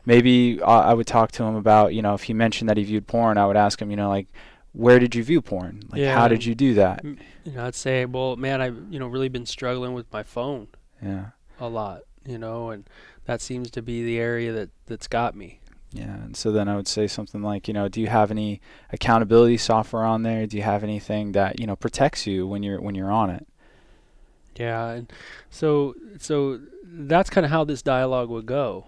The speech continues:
Speaker 1: Yeah.
Speaker 2: Um, you know, and, um, and that's okay. Sometimes, you know, it's so, it's so nice to have a place where people can talk about those things and be able to share those things without this idea of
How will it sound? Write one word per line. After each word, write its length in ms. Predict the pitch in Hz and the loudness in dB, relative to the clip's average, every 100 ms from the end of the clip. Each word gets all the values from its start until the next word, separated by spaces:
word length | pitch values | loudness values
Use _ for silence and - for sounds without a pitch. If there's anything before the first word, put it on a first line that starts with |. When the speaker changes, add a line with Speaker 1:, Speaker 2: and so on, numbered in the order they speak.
| - | -12
Speaker 1:
Yeah. 200 | 107 101 110 - | -10 -10 -14 -14
Speaker 2:
Um, 440 | 120 110 104 110 - _ _ _ - - _ | -12 -12 -14 -18 -20 _ _ _ -20 -20 _
you 140 | 135 | -8
know, 400 | 117 117 117 117 - | -8 -8 -8 -12 -10
and, 300 | 131 120 113 | -6 -6 -4
um, 400 | 113 107 101 98 - _ _ _ _ _ _ _ - | -4 -4 -8 -16 -20 _ _ _ _ _ _ _ -14
and 520 | 120 110 104 107 98 | -10 -10 -10 -14 -10
that's 220 | 143 135 151 | -6 -4 -6
okay. 220 | - 147 | -6 -6
Sometimes, 680 | - 160 180 165 143 117 - - - - - | -4 -2 0 0 -2 -8 -16 -20 -20 -20 -10
you 80 | 147 | -4
know, 60 | 143 | -2
it's 180 | 123 - | -2 -4
so, 240 | 170 135 | -4 -4
it's 140 | 147 | -6
so 120 | - 156 | -4 -2
nice 320 | 127 151 - | -2 -4 -4
to 300 | 135 123 101 | -6 -6 -2
have 220 | 143 135 | 0 0
a 60 | 117 | -2
place 460 | - 135 127 - | -4 -4 -4 -6
where 200 | 123 120 | -8 -8
people 480 | 113 - 151 139 147 | -8 -6 -6 -4 -6
can 540 | - - 113 107 104 107 _ _ _ _ _ _ _ | -6 -10 -8 -8 -12 -16 _ _ _ _ _ _ _
talk 360 | - - 127 123 | -10 -2 0 -2
about 340 | 131 123 117 - | -4 -4 -4 -6
those 360 | 120 117 - | -8 -8 -12
things 420 | - 165 127 98 | -8 -8 -8 -14
and 140 | 113 110 | -16 -10
be 100 | 120 | -6
able 180 | 117 117 | -6 -8
to 60 | 107 | -10
share 360 | - 135 151 | -6 -4 -4
those 300 | 131 113 - | -4 -8 -12
things 480 | - 107 101 107 - | -14 -14 -14 -18 -16
without 340 | 117 117 113 | -10 -8 -8
this 160 | - 113 | -10 -8
idea 480 | 113 117 117 117 110 | -6 -6 -8 -8 -8
of 320 | 101 107 - | -12 -16 -20